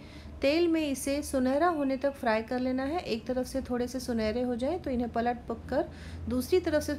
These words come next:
भी सुनहरा होने तक फ्राई कर लेना है। तो ये देखिए, इस तरीके से कुछ ढेबरा वड़ा फ्राई करके तैयार कर लें।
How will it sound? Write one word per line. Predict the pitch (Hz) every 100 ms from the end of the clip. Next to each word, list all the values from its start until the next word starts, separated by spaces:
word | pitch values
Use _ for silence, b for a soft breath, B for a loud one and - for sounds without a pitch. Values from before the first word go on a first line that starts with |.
| -
भी | 226 262 311
सुनहरा | - 254 240 247
होने | 285 262 240
तक | 240 269
फ्राई | 233 208
कर | 202 220
लेना | 226 226
है। | 233 330 -
तो | 247
ये | 226
देखिए, | 220 220 311
इस | 269 -
तरीके | 220 220 226
से | 220 233
कुछ | 320 - B B B B
ढेबरा | 240 262 311 349
वड़ा | 302 277
फ्राई | 277 254 233
करके | 233 247 254
तैयार | 247 220 202 233
कर | 262
लें। | 262 330